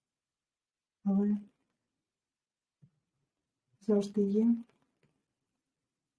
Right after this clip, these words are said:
можливість побачити глибше. Адже тільки вийдеш з однієї ілюзії, як ти потрапляєш в іншу.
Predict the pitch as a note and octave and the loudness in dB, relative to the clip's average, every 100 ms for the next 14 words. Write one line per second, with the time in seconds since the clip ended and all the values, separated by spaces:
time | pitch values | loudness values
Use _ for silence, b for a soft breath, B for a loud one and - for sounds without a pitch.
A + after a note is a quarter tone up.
0 | _ _ _ _ _ _ _ _ _ _ | _ _ _ _ _ _ _ _ _ _
1 | _ _ _ _ _ _ _ _ _ A3 | _ _ _ _ _ _ _ _ _ -2
2 | G3 G3+ G#3 G3+ - _ _ _ _ _ | 2 0 0 -2 -8 _ _ _ _ _
3 | _ _ _ _ _ _ _ _ _ _ | _ _ _ _ _ _ _ _ _ _
4 | _ _ _ _ _ _ _ G#3 G#3 - | _ _ _ _ _ _ _ -4 -4 -6
5 | A3 G3 G#3 A3+ - - F#3+ _ _ _ | -4 0 0 -2 -10 -14 -18 _ _ _
6 | _ _ _ _ _ _ _ _ _ _ | _ _ _ _ _ _ _ _ _ _
7 | - F#3+ G#3 G3+ A#3 A#3+ A#3 A3 G#3 F#3+ | -6 -2 -2 0 -2 0 2 2 2 0
8 | - G3 F#3+ G#3 A#3+ A3+ - G#3 G#3+ G#3 | -2 -2 0 4 4 4 0 0 0 -2
9 | G#3+ G#3 G3 F#3 F#3 - - - G3 - | -2 -2 0 -2 -2 -6 -10 -4 -4 -6
10 | _ F#3 - F#3 - F3 F3 F3 - F3+ | _ -14 -8 -8 -6 -4 -4 -6 -4 -4
11 | E3 - - | -4 -12 -20